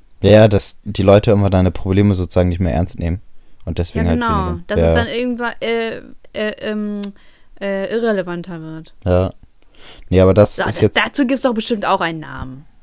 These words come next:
Speaker 1: Ja, aber den habe ich nicht gefunden.
Speaker 2: Schade. Aber das hätte ich jetzt zum Beispiel verstanden.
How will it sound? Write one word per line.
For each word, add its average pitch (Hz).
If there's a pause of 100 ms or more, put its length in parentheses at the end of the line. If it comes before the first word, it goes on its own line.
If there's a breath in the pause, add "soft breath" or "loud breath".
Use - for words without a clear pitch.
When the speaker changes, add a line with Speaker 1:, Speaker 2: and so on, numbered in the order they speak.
(140)
Speaker 1:
Ja, 95
aber 98
den 104
habe 107
ich 101
nicht 98
gefunden. 98 (1080)
Speaker 2:
Schade. 190 (240 soft breath)
Aber 208
das 262
hätte 339
ich 339
jetzt 330
zum 285
Beispiel 269
verstanden. 202